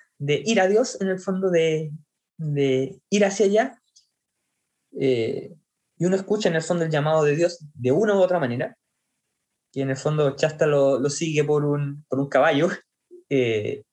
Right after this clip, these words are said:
otro lo seguirá de otra manera, pero Dios está ahí. Y, eh, cuando uno escucha el llamado de Dios, Dios está ahí siempre. Y yo creo que eso es relevante para quienes nos están escuchando. Eh,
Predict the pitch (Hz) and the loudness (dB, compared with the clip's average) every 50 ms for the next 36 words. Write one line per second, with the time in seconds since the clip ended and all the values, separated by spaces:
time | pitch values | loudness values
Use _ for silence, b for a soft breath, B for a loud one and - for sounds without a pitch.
0 | _ _ 165 156 - 147 143 139 127 - 151 135 135 135 156 151 147 143 143 151 | _ _ 0 2 2 2 2 2 2 2 0 0 2 2 2 4 2 2 2 0
1 | 143 135 143 139 143 143 156 190 - - _ _ _ _ _ _ _ _ _ _ | -2 -2 0 0 0 0 0 0 -2 -8 _ _ _ _ _ _ _ _ _ _
2 | _ _ _ _ _ _ _ _ _ _ _ _ _ _ _ _ _ _ _ _ | _ _ _ _ _ _ _ _ _ _ _ _ _ _ _ _ _ _ _ _
3 | _ _ _ 170 175 175 175 180 208 214 208 214 - 196 175 175 - - - - | _ _ _ 2 2 4 4 2 2 0 -2 0 0 2 2 2 -2 -8 -12 -18
4 | _ _ _ _ _ _ _ _ - 180 156 143 143 135 135 131 123 123 120 120 | _ _ _ _ _ _ _ _ -20 -20 -14 -10 -6 -4 -2 -2 -2 -2 -4 -4
5 | 120 113 113 117 120 - 151 165 175 185 190 190 - 208 208 - 214 196 196 190 | -4 -4 -4 -6 -4 -4 -4 -2 -2 -2 -2 -2 -2 -4 -2 -2 -2 -2 0 0
6 | 190 190 190 185 180 185 208 214 208 208 196 190 - - 170 170 - - 131 - | 0 2 2 2 2 2 2 0 0 -4 -6 -2 0 0 0 0 -2 -6 -8 -8
7 | - - 98 - - _ _ _ _ _ _ _ _ _ _ - 143 147 147 151 | -10 -14 -18 -18 -20 _ _ _ _ _ _ _ _ _ _ -6 -6 -4 -2 -2
8 | 147 143 147 143 139 135 143 151 165 180 185 185 - 208 - 220 214 214 208 202 | 0 0 0 0 0 0 0 0 0 0 0 0 0 0 0 0 0 2 2 2
9 | 185 190 202 202 208 220 208 208 196 196 185 185 196 190 190 190 190 185 180 175 | 2 2 0 -2 -2 0 0 2 2 0 0 -2 -4 -6 -6 -4 -2 -2 -2 -2
10 | - - 170 165 156 - - 143 - 214 196 147 120 113 117 117 - _ _ _ | -2 -4 -4 -4 -6 -8 -8 -4 -2 -2 0 0 -2 -4 -4 -6 -12 _ _ _
11 | - 131 131 120 117 110 104 101 - - - - | -8 -4 -4 -2 -2 -2 -2 -2 -4 -6 -8 -12